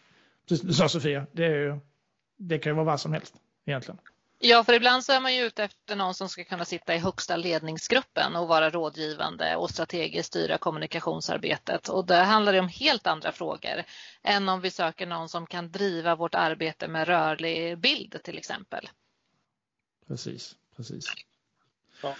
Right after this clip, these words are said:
Speaker 3: det är
Speaker 2: Återigen,
Speaker 3: viktigt.
Speaker 2: det vida
Speaker 3: Ja.
Speaker 2: kommunikationsbegreppet.
Speaker 3: Precis.
Speaker 1: Ja, men det är onekligen så. Ehm, vad, liksom, hur, om ni ser här nu framöver och så,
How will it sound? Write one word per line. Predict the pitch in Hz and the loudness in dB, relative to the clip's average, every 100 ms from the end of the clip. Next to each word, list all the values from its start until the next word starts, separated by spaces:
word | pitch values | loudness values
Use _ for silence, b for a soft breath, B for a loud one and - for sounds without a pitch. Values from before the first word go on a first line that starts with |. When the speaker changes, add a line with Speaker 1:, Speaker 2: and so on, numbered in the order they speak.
| - | 0
Speaker 3:
det | 143 | 4
är | |
Speaker 2:
Återigen, | 190 190 190 175 | 4 6 4 4
Speaker 3:
viktigt. | 175 - | 0 -2
Speaker 2:
det | 208 | 0
vida | - 233 202 196 | 2 0 0 -2
Speaker 3:
Ja. | |
Speaker 2:
kommunikationsbegreppet. | 202 202 190 185 147 180 185 185 196 202 - - _ _ _ _ _ _ _ _ _ _ | -2 -4 -6 -4 -2 -2 -6 -10 -10 -10 -12 -16 _ _ _ _ _ _ _ _ _ _
Speaker 3:
Precis. | 135 127 117 - _ _ _ _ _ _ _ _ _ _ B B B B _ | -20 -18 -20 -20 _ _ _ _ _ _ _ _ _ _ B B B B _
Speaker 1:
Ja, | - 135 | -4 -2
men | 139 | 0
det | 139 | 0
är | 131 127 - 143 | -2 -4 -4 -2
onekligen | 143 123 123 127 127 | 0 -2 -6 -6 -6
så. | - - B B B B B - | -8 -10 B B B B B 0
Ehm, | 165 175 175 180 180 180 165 - _ _ _ _ _ _ | 4 6 6 4 4 4 2 -4 _ _ _ _ _ _
vad, | 180 160 202 196 196 190 180 - | 0 6 8 8 6 0 -8 -8
liksom, | 262 185 190 | 0 2 6
hur, | 180 208 - | 6 6 4
om | 196 | 4
ni | 190 | 4
ser | 220 214 | 6 4
här | 214 | 4
nu | 214 208 | 4 4
framöver | - 196 190 - 247 160 131 139 | 2 0 0 0 2 2 2 0
och | 160 185 190 | 0 0 0
så, | - 151 139 | 2 2 0